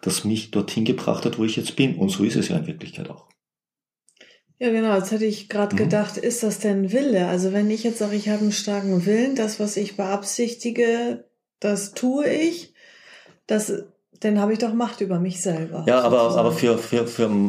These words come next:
Speaker 1: du musst Macht und Wille noch mal trennen. Äh, Macht ist aus-, auch,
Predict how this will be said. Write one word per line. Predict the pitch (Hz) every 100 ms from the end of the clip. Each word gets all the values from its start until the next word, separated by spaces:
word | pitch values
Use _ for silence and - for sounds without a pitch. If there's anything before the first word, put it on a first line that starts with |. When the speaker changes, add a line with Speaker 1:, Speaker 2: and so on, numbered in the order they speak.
| 92 -
Speaker 1:
du |
musst | 113 123 -
Macht | 104 120 -
und | 131 -
Wille | 120
noch | 123 117 -
mal | 117
trennen. | - 127 127 92 78 - - -
Äh, | 95 90 -
Macht | 98 101 117 -
ist | 110
aus-, | 107 -
auch, | - 92 131